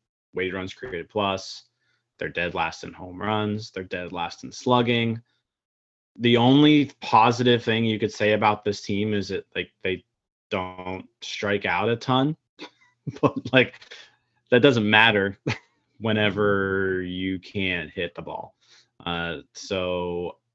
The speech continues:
yeah, this is a move that just had to happen. They're last in runs scored.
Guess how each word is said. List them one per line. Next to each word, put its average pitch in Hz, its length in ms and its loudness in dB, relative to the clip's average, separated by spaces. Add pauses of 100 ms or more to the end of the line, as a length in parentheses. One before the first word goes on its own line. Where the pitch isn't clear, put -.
(120)
yeah, 85 260 -2
this 123 280 0
is 139 120 4
a 143 80 6
move 110 440 0
that 95 200 -4 (140)
just - 180 -18
had 82 240 -4
to 95 160 -6
happen. 90 680 -12
They're 85 140 -8
last 82 320 -4
in 101 140 -4
runs 95 240 -8
scored. - 500 -14